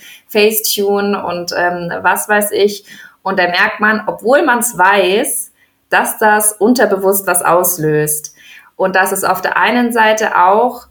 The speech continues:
bewusster, achtsamer Konsum der Medien tatsächlich. Also, dass ich mir dann selber sage, okay, ich stell mir, das geht ja am Handy zum Beispiel, ich stell mir so eine maximale Zeit einfach ein,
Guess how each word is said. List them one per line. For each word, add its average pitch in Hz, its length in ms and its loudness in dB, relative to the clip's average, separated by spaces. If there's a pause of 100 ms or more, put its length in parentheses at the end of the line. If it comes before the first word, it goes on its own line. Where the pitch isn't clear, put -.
(300)
bewusster, 220 720 2
achtsamer 196 520 -2
Konsum 190 520 -2
der 262 140 0
Medien 247 500 2
tatsächlich. 247 680 -2
Also, 190 160 -2
dass 185 220 -2
ich - 40 -12
mir 185 80 -6
dann 175 160 -2
selber 190 320 2
sage, 180 300 0
okay, 226 560 2 (300)
ich - 160 -8
stell 196 300 2
mir, 226 260 0
das 196 160 -6
geht 180 160 -4
ja 170 120 2
am 185 120 -4
Handy 202 300 -2
zum 202 160 -4
Beispiel, 190 400 -2
ich 190 80 -6
stell 185 180 0
mir 190 120 0
so 175 80 -6
eine 175 120 -6
maximale 180 580 -2
Zeit - 400 -2
einfach 233 400 -4
ein, 240 480 0